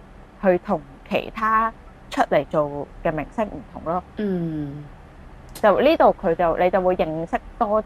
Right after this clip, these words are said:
Speaker 1: 啲佢哋咯。其他明星可能你就一個明星出嚟表演俾你睇，唱歌俾你睇咁樣。
Speaker 2: 係咯，即係就好似好距離好遠咁咯，其他嗰啲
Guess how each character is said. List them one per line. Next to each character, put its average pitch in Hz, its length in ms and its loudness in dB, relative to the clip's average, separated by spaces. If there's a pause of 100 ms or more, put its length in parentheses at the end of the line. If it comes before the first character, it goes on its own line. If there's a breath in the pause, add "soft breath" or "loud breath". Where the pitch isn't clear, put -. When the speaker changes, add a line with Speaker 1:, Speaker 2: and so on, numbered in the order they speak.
Speaker 1:
啲 214 80 -6
佢 208 140 -2
哋 175 120 -2
咯。 185 140 -2
其 208 120 2
他 262 160 -2
明 240 200 -2
星 240 200 0
可 226 80 4
能 202 220 4
你 156 60 -2
就 175 100 0
一 - 340 -6
個 392 140 8
明 170 200 2
星 247 180 2
出 311 80 0
嚟 247 180 4
表 165 220 2
演 208 180 2
俾 202 140 2
你 160 60 -2
睇， 160 140 -4
唱 190 300 2
歌 202 80 8
俾 190 220 4
你 156 60 -4
睇 - 220 -6
咁 - 20 -4
樣。 165 40 -6 (220)
Speaker 2:
係 254 160 6
咯， 339 200 10
即 - 80 2
係 480 140 2
就 277 60 8
好 208 280 0
似 269 220 -2
好 185 160 -2
距 175 420 0
離 170 240 2
好 165 120 -4
遠 180 280 0
咁 165 120 -2
咯， 170 200 -2 (180)
其 180 140 -6
他 180 240 0
嗰 160 60 -2
啲 160 220 -6